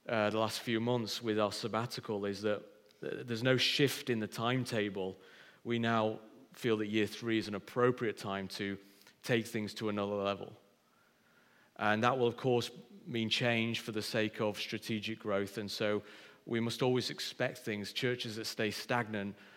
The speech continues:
cease from being movements and become museums.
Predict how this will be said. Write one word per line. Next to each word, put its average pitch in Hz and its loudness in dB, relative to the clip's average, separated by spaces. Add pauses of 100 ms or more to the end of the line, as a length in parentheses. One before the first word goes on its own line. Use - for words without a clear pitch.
(520)
cease 131 -2
from 113 -2
being 110 0
movements 110 0
and 101 -4
become 104 -4
museums. 101 -6